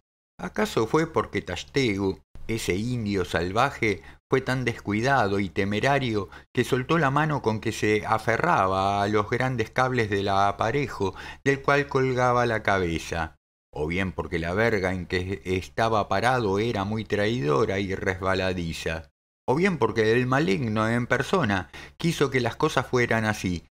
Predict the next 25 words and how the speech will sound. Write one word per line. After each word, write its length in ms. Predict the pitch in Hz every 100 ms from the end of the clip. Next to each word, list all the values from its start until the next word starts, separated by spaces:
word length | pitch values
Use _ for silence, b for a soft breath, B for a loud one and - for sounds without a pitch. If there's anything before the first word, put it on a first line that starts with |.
| _ -
sin 180 | 127
explicar 560 | 107 - - 101 127 120
sus 240 | - 113
motivos? 580 | 123 127 156 98 76 76 - - - -
Cómo 340 | 113 110 101 95 98
ocurrió 600 | 98 - 104 127 123 92
exactamente, 960 | 92 92 123 - 92 98 131 123 85 80 B B
nadie 280 | 110 120 110
podrá 320 | - 101 113
decirlo 580 | 110 101 - 117 110 101
ahora, 640 | 95 95 85 85 85 - _ _
pero 160 | - 104
lo 120 | 101
cierto 360 | 101 143 135 117
es 80 | 101
que 160 | 98
súbitamente, 920 | 92 123 117 101 101 139 135 92 90 B B -
cuando 280 | 107 104 107
el 180 | 113
octogésimo 960 | 110 110 - 110 156 160 - 104 98 98
o 80 | 104
nonagésimo 840 | 104 104 98 - 143 - 107 98
balde 480 | 107 120 117 104 95
subía 540 | - 113 104 117 113
burbujeando, 1000 | 101 101 101 104 101 139 147 143 98 82